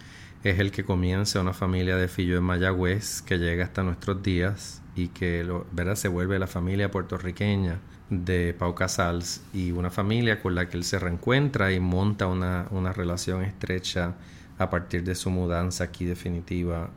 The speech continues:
en mil novecientos cincuenta y seis. Él viene en el cincuenta y cinco de visita, regresa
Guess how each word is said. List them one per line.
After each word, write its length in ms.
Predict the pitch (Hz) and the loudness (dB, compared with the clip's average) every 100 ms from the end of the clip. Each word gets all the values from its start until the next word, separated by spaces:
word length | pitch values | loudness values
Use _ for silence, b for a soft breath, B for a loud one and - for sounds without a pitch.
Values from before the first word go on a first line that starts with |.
| - | -6
en 100 | 87 | -4
mil 120 | 85 | -2
novecientos 440 | 85 87 85 85 85 | -2 -2 -4 -6 -6
cincuenta 380 | 87 85 85 | -6 -6 -6
y 20 | - | -2
seis. 340 | - 139 - | 0 0 0
Él 100 | 82 | -2
viene 180 | 85 90 | -2 -2
en 80 | 87 | -2
el 100 | 85 | -2
cincuenta 400 | 90 85 82 85 | -4 -4 -6 -6
y 20 | |
cinco 300 | 87 87 87 | -6 -6 -4
de 80 | 87 | -2
visita, 500 | 90 - 113 113 113 | -2 -2 -2 -2 -2
regresa 640 | 87 82 82 82 87 87 | -2 -4 -4 -4 -2 -4